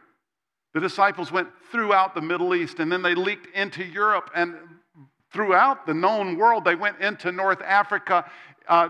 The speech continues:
according to church tradition, uh, uh, uh, Thomas went as far as the Indian subcontinent because the scope is universal.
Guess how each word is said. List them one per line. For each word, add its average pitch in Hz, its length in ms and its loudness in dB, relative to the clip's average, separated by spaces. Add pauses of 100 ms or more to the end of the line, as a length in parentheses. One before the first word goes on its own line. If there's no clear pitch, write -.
(140)
according 208 360 0
to 151 60 -10
church 208 240 -2
tradition, 170 640 -2 (200)
uh, 156 240 4 (240)
uh, 165 100 -4 (360)
uh, 165 60 -10 (120)
Thomas 208 480 2
went 180 200 -2
as 165 160 -6
far 196 460 0
as 170 300 0
the 175 220 -6
Indian 196 520 -6
subcontinent 135 960 -6
because 165 380 -4 (720)
the 175 140 -2
scope 226 600 -4
is 190 320 -6
universal. 196 760 -2